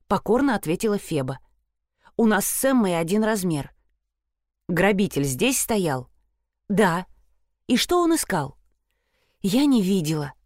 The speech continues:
зажмурилась. "Может, слышала, какие вешалки он шевелил?" Феба кашлянула. "До меня случайно дотронулся. Значит, эти двигал".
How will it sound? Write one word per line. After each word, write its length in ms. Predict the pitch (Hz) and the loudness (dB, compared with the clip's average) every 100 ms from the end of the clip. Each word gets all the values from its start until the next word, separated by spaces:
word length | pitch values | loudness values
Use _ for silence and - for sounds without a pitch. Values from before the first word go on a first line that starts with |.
| _ | _
зажмурилась. 920 | 170 214 190 208 196 160 147 - - _ _ _ _ _ _ _ - | 0 2 4 2 2 0 -4 -8 -12 _ _ _ _ _ _ _ -4
"Может, 360 | 156 160 170 | 0 2 0
слышала, 520 | - 185 220 - 170 151 | -2 0 2 2 0 0
какие 420 | 165 - 226 190 | -2 -2 0 0
вешалки 500 | 151 208 - 226 214 | 2 0 0 0 0
он 140 | 185 | 0
шевелил?" 520 | - 165 170 143 123 - _ _ _ _ _ _ _ _ | 0 -2 -2 -2 -6 -12 _ _ _ _ _ _ _ _
Феба 400 | - 214 269 294 | -8 -2 0 0
кашлянула. 760 | - 185 165 - 185 185 185 185 _ _ _ _ _ _ _ _ | -2 -2 -2 -2 0 0 0 -4 _ _ _ _ _ _ _ _
"До 200 | 175 202 | -2 4
меня 320 | 247 254 247 | 4 4 2
случайно 520 | 202 220 - 233 196 185 | 0 0 2 2 2 2
дотронулся. 760 | 208 208 214 185 170 - 170 - _ _ _ | 2 2 2 2 -2 -6 -10 -12 _ _ _
Значит, 560 | - 175 254 277 302 - _ - | -4 0 0 0 -4 -8 _ 0
эти 300 | 240 214 220 | 2 2 0
двигал". 500 | 196 208 180 190 | 2 2 2 0